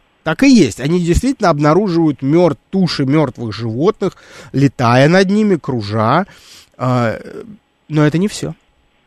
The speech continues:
Какой еще орган чувств? Второй имеет очень большое значение для этих птиц. Вот если ты сначала слушал, я об этом говорил. Пра-, правда, вскользь специально, чтобы потом задать вопрос.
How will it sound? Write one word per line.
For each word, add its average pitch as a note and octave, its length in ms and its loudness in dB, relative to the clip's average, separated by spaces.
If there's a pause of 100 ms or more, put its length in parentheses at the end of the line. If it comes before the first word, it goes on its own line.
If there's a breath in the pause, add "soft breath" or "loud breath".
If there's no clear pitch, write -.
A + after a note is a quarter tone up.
(500)
Какой A#3+ 300 0
еще A#3+ 220 4
орган C#3 300 0
чувств? - 480 -10 (100)
Второй D3+ 580 2
имеет B2+ 300 -2 (300)
очень D3+ 420 2
большое A2 380 -6
значение G#2 480 -10
для G2+ 160 -10
этих - 220 -16
птиц. - 340 -20 (1300 loud breath)
Вот D3+ 120 2
если A#3+ 200 2
ты G3+ 80 -2
сначала G3 420 2
слушал, G#3 440 -2
я C#3 220 2
об F#3 100 2
этом G#3 160 0
говорил. F#3+ 440 2 (260)
Пра-, D3 160 0
правда, D3 540 0
вскользь - 540 -2
специально, A2+ 680 -2 (480 soft breath)
чтобы C#3+ 260 -2
потом C#3 240 2
задать C3 320 2
вопрос. A#2+ 520 -4